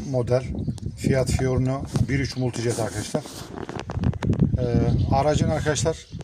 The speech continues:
kullanıcı el frenini indirdikten sonra arabanın hareket etmediğini söyledi. Biz de hemen olay yerine geldik arkadaşlar. Gelip baktığımızda,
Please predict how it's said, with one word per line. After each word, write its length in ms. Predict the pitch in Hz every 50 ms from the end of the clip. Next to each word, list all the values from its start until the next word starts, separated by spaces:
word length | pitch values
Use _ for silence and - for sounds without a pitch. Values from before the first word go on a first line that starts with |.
| - - - - -
kullanıcı 540 | - 151 147 143 143 143 131 131 156 170 175 - - - - - - - - - - - - - - -
el 140 | 143 147 135
frenini 360 | - 151 147 147 139 143 147
indirdikten 480 | 147 139 135 139 131 127 - - 151 135
sonra 220 | 127 143 143 151
arabanın 360 | 143 135 139 135 131 143 147
hareket 380 | 139 123 135 139 123 139 139 135
etmediğini 440 | 143 131 - 135 120 104 110 107 95
söyledi. 400 | - - 113 104 101 104 101 - 156 - - - - - - - - - - - - - - - - - - - 147
Biz 200 | 143 131 123 127
de 60 | 139
hemen 200 | 135 139 139 139
olay 240 | 135 131 139 139 139
yerine 280 | 135 127 117 120 117
geldik 300 | 110 117 113 113 143 127
arkadaşlar. 480 | 131 123 113 104 117 107 - - 147 131 - - - - - - - - - _ _ - - - - - - - - - - - -
Gelip 300 | 123 123 135 139 135 123
baktığımızda, 680 | 139 135 123 - - 139 135 127 117 113 151 151 151 156